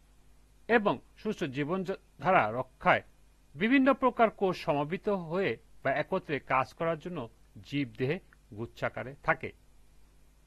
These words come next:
একই উৎস থেকে উৎপন্ন নিরবিচ্ছিন্ন একই কাজ সম্পন্নকারী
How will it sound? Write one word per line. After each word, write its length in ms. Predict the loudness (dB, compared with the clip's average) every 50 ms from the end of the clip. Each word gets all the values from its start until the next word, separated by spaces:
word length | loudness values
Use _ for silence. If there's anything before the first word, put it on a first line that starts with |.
| _ _ _ _ _ _ -20 -20 -20 -20 -20 _ _ -20 -20 _ _ _ -4 0
একই 280 | 2 4 4 4 4 4 4 0
উৎস 180 | 0 0 -2 -2 0 0
থেকে 180 | 2 4 6 6 6 4 2 -2
উৎপন্ন 400 | -4 -6 -4 -2 0 0 2 2 2 2 2
নিরবিচ্ছিন্ন 680 | 0 0 0 0 -2 -2 -4 -8 -6 -4 -4 -2 0 0 0 0 0 -2
একই 360 | -6 -6 -6 -2 0 0 0 0 2 2
কাজ 140 | 2 2 2 -2 -4
সম্পন্নকারী 1300 | -6 -6 -6 -8 -14 _ _ _ _ -8 -6 -6 -6 -6 -8 -8 -8 -8 -8 -6 -4 -2 -2 -2 -2 -4